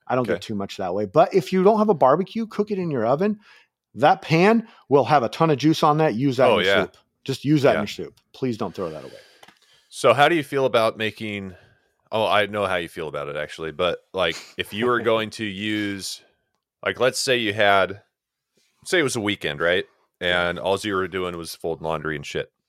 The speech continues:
Speaker 1: <laughs>
Speaker 2: Could you, could you use chicken thighs and skin the chicken thighs?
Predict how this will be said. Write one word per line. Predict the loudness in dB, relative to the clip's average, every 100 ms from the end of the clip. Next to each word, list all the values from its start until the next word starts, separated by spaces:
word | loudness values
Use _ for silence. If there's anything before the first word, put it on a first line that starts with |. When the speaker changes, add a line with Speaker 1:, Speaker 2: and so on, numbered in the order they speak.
| -16 -6 -6
Speaker 1:
<laughs> | 0 0 0 -4
Speaker 2:
Could | 0 0
you, | 2 0 2 2 -2 -8 _ _ _ _ _ _ _ _ _ _ _ _ _ _ _ _ _ _ -10
could | -10 -6
you | -6
use | -4 -6 -8
chicken | -6 -6 -4
thighs | 0 2 2 0 -4 -12 -18 _ _ _ -20 _ _ _ _ _ _ -6
and | -2 0 -2 -4
skin | -6 -2 -2 0
the |
chicken | -4 -4 -6
thighs? | -2 0 0 -2 -8 -16